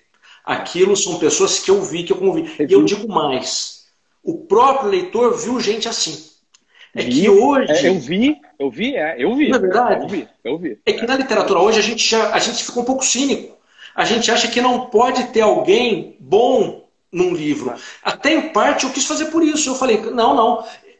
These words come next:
Speaker 1: é preciso ter, vamos dizer, eu vou colocar algo que eu vejo. Existem pessoas desse modo. Como existem pessoas desse modo, tem que estar num livro, tem que estar na literatura. Como há pessoas ruins também, eu concordo.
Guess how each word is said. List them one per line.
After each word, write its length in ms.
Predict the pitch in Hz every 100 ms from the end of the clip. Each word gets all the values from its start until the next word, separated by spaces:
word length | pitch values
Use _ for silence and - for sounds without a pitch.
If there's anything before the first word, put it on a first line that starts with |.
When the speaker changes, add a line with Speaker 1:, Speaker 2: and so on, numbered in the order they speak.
| -
Speaker 1:
é 120 | 202
preciso 640 | 247 233 - 233 240 262 -
ter, 460 | 180 240 247 - 165
vamos 200 | 156 143
dizer, 120 | 139
eu 60 | 139
vou 200 | 196 262
colocar 380 | 247 226 214
algo 260 | 214 247 320
que 60 | 339
eu 100 | 381
vejo. 480 | 240 330 320 - - _ _ _
Existem 680 | 226 202 - 233 320 330 349
pessoas 440 | 330 - 247 247
desse 240 | 269 - 339
modo. 540 | 302 269 262 127 - - _ _ _
Como 240 | 262 359
existem 360 | 320 220 - 196
pessoas 360 | 185 - 165
desse 200 | 160 196 240
modo, 240 | 208 269
tem 100 | 294
que 60 | 311
estar 160 | 302
num 120 | 311 294
livro, 440 | 311 277 165 -
tem 140 | 285
que 80 | 339
estar 140 | - 208
na 60 |
literatura. 600 | 185 - 160 - 135 120 - _
Como 200 | - 277
há 20 | 294
pessoas 320 | 160 196 185
ruins 260 | 196 -
também, 200 | - 147
eu 100 | 160
concordo. 720 | 180 247 - 214 214 - -